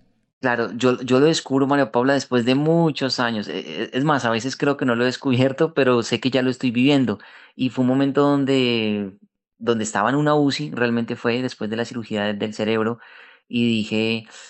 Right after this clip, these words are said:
"Yo, yo estoy en esta vida y he pasado tantas pruebas y he pasado tantas veces cerca a la muerte, es por algo, es para algo mayor, y es para que pueda llevar precisamente luz en donde hay oscuridad,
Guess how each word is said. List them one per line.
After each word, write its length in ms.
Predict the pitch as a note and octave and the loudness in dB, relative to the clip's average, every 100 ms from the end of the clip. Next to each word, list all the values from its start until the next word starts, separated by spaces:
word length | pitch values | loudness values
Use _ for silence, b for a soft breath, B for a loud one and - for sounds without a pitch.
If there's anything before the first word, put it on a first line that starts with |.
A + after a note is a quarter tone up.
| B | B
"Yo, 180 | - G#2+ | -12 -10
yo 100 | G#2+ | -6
estoy 220 | G#2 - A#2+ | -6 0 0
en 60 | |
esta 200 | B2 C3 | 0 -2
vida 380 | A#2+ A#2 B2+ C3+ | -2 0 0 -2
y 120 | - | -6
he 40 | A#2+ | -4
pasado 400 | A#2 A2+ A#2 A#2 | -2 0 0 0
tantas 320 | A#2+ A#2+ A#2+ | -2 -2 -4
pruebas 300 | A#2+ A#2+ A#2+ | 0 0 0
y 20 | |
he 20 | |
pasado 560 | A2+ A2 A2+ A2+ A2+ A2 _ _ _ | -4 -4 -2 -2 -2 -6 _ _ _
tantas 360 | - B2+ B2 A#2 | -2 0 0 -2
veces 260 | A#2+ A#2+ | -4 -4
cerca 320 | A2+ B2 A#2+ B2 | -2 -2 0 -2
a 40 | |
la 80 | B2 | 0
muerte, 420 | A2+ A2+ - - | -2 -2 -4 -10
es 140 | G#2+ - | -10 -4
por 160 | G#2+ | -2
algo, 260 | G2 F2 A#2 | -2 -4 -12
es 100 | - | -8
para 180 | A2+ G#2+ | -2 -2
algo 160 | G#2+ | 0
mayor, 380 | G#2+ G2+ F#2+ F2+ | -2 -2 -4 -6
y 180 | - G#2 | -8 -6
es 100 | G2 | -6
para 500 | - G#2 G#2+ G#2+ G2 | -2 0 0 0 -2
que 100 | - | -8
pueda 220 | - F#2+ A2 | -8 -4 0
llevar 320 | A#2+ G#2+ G2+ | 2 0 0
precisamente 500 | A2 G#2 A2 G#2+ A2+ | -4 -2 -4 -4 -4
luz 220 | A2 A2 | -4 -6
en 160 | A2 A2 | -6 -4
donde 180 | A2 | -2
hay 60 | A2 | -2
oscuridad, 480 | G#2+ A#2 A2 G#2+ | -4 -6 -2 -2